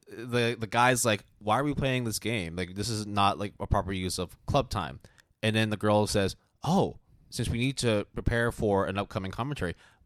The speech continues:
why don't you provide, like, the color commentary of this Otome game, and I'll do the analytical commentary of this Otome game?"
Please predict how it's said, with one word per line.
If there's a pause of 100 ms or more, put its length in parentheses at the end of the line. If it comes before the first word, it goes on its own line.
(120)
why
don't
you (120)
provide, (260)
like, (240)
the
color
commentary
of
this
Otome
game, (200)
and
I'll
do
the
analytical
commentary
of
this
Otome
game?"